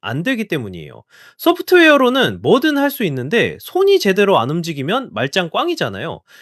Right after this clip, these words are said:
그래서 테슬라가 이 부분을 정말 열심히 개선하고 있는 거예요. 자, 그런데 말이죠. 오늘 있었던 이 작은 해프닝에도 불구하고요. 옵티머스 프로젝트 전체를 놓고 보면 테슬라는 진짜 대단한 성과를 내고 있어요.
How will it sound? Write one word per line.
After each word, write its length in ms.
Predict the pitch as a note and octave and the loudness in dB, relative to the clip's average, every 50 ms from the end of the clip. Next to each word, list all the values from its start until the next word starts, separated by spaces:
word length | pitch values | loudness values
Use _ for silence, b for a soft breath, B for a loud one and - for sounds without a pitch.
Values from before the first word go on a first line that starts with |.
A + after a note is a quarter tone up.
| b b b | b b b
그래서 420 | - G#3+ C4+ D#4 D4+ - C#4 B3 | 0 2 4 4 4 4 2 0
테슬라가 720 | A#3+ - C#4+ C#4 D#4+ D4 A#3+ D3+ B2 B2 A3 G#3 B2+ F2+ E2 | 0 0 -4 -4 -2 -2 0 0 0 2 0 0 0 0 -2
이 140 | A#2+ F#3 G3+ | -4 -6 -6
부분을 560 | - - C3+ C#3+ D#3 F3 A3 A3+ C#3+ F#2 D#2+ | -6 -8 -10 -6 -4 -2 -2 -2 -2 -2 -4
정말 460 | - - G#3 B3 C#4+ C#4+ D4+ C#4 G3+ | -6 -6 -6 -4 0 2 2 2 2
열심히 580 | A#2+ G#2+ C#3 E3 - - C4 A3 D3+ F#2 D#2+ D#2+ _ | 2 0 -2 -2 -4 -4 -4 -4 -4 -6 -8 -10 _
개선하고 500 | - C#3+ D#3 G3 F#3+ F#3 F3 D3+ C#3 G#2+ | -8 -6 -4 -4 -4 -2 -4 -4 -4 -6
있는 220 | A2 B2 C3 A#2+ F#2 | -6 -8 -8 -10 -10
거예요. 240 | D#2 C2 B1+ B1+ - - _ B B B B B B B B B | -12 -14 -16 -18 -20 -20 _ B B B B B B B B B
자, 160 | - A#3 A3+ | 2 2 4
그런데 340 | - C4 D#4 E4 D#4+ D#4+ C#4 | 4 4 4 4 4 2 2
말이죠. 520 | A3+ F3+ D#3 - D3+ F#3+ E3 A2+ D#2+ D2+ | 2 2 0 0 0 0 0 0 -2 -2
오늘 320 | - F3+ B3+ D4 E4+ E4+ D4+ | -2 0 2 4 4 4 2
있었던 520 | C4 - C4+ B3+ C4 - C4 C4 B3 G3+ | 2 0 -2 -2 0 2 2 2 2 0
이 140 | F3 F#3+ F#3+ | -2 -4 -4
작은 400 | G3 - - C#3+ C#3+ G3 G3 G#3 | -6 -6 -6 -6 -2 -2 -2 -2
해프닝에도 580 | B3 C#4 _ - D#4+ D4+ D4 C4+ B3 G#3 A3 F#3 | -2 -6 _ -6 -4 -4 -2 -2 -4 -4 -4 -6
불구하고요. 760 | - C3+ C3+ C#3+ F3+ F3 D3 A#2+ - C3 F#3 G3+ B2+ E2 - b b b b b | -6 -6 -6 -2 0 0 0 0 -2 -2 -2 -2 -2 -2 -6 b b b b b
옵티머스 640 | b F#3 G#3 - - E4+ F4 D#4+ D#4+ D#4 - D4 C#4 | b -2 -2 0 0 2 2 2 2 0 0 -4 -6
프로젝트 540 | - - E4 E4+ D4+ D#4 - - - B3+ A#3+ | -4 -2 -2 0 0 -2 -4 -2 -4 -4 -4
전체를 560 | - - - B2+ E3+ F#3+ - E4 E4+ E4 A3+ | -4 -6 -4 -4 -4 -2 0 0 0 0 0
놓고 260 | C3+ A#2+ - - F#3+ | -2 -4 -4 -4 -6
보면 420 | C3 A2 G2+ D3 G#3+ G#3 A#2 F2 F2 b b b b b | -4 -4 -4 -2 0 0 -2 -4 -8 b b b b b
테슬라는 720 | b C#4+ D#4 D#4 F4 D#4+ C#4 G3 E3 G#3+ C4 A#3 A#2+ F#2 F2 | b -2 0 2 2 2 4 4 2 2 0 -2 -2 -4 -4
진짜 400 | - - A#3+ C#4+ - E4+ D4+ C4 | -6 -4 -4 -2 2 2 2 2
대단한 600 | - - - B2 D3 C4+ E4 D#4+ D#4+ D4+ C#4+ B3+ | 2 -2 -6 0 2 2 4 4 2 0 0 -2
성과를 520 | - C4+ C4+ C4 - C4 A#3+ A3+ G#3+ D3+ | -2 -6 -6 -2 0 0 2 2 2 0
내고 260 | G#2 G#2 A#2 D3+ D#3 | 0 -4 -6 -6 -6
있어요. 380 | G#2 - - - E2 C#2+ - | -8 -8 -10 -12 -14 -14 -14